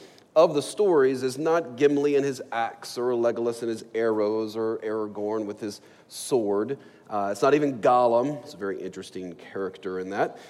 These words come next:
It's not Gandalf, neither the white or the gray.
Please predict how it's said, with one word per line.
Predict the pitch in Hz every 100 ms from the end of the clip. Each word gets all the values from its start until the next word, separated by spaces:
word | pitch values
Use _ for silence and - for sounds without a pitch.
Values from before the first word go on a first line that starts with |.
| -
It's | - 139
not | 135 120
Gandalf, | 123 123 113 113 127 143 - - -
neither | 95 101 101
the | 107
white | 101 117
or | 113 117
the | 98
gray. | 87 71 78